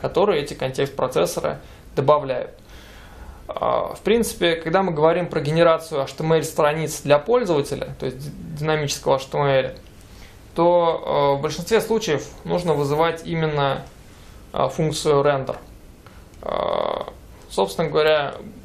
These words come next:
большинство вьюшек, если вы посмотрите какое-то Django приложение, оно заканчивается вызовом функции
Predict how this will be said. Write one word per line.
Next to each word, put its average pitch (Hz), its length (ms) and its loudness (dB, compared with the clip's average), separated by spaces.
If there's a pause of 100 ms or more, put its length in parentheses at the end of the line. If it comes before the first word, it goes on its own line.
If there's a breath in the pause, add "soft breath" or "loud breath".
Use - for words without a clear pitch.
(120)
большинство 156 420 2
вьюшек, 208 340 -4
если 139 180 -6
вы 139 60 -4
посмотрите 143 540 0
какое-то 135 800 0
Django 139 400 0
приложение, 190 680 2
оно 208 420 2
заканчивается 147 840 0
вызовом 135 500 0
функции 131 540 -4